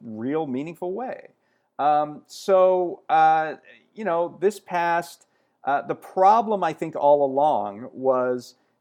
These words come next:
Democrats thought they were going to get another chance at this, and they thought they had, and they had confidence about it.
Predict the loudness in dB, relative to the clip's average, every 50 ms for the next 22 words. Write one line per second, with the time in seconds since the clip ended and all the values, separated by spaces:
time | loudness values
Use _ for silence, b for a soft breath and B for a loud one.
0 | _ _ -4 -2 -2 -2 -4 -4 -2 -2 0 0 -2 -4 -8 -12 _ 0 2 2
1 | 2 2 0 -4 -4 -4 -6 -6 -2 0 0 0 0 0 -4 -6 -8 -4 -2 -2
2 | -2 -2 -4 -4 -4 -4 -2 -2 -4 -6 -8 -12 -12 -10 -10 -10 -12 -14 -18 -20
3 | -20 _ _ _ -18 -18 -16 _ -16 -16 -16 -20 -20 _ -16 -14 -12 -12 -12 -14
4 | _ _ -2 0 0 -2 -4 -8 -10 -10 -8 -10 -14 -16 _ -18 -14 -14 -14 -14
5 | -12 -12 -12 -10 -8 -8 -6 -6 -6 -6 -8 -8 -6 -4 -4 -4 -4 -6 -10 -14
6 | -14 -16 -18 -18 -16 -14 -14 -14 -14 -14 -16 -20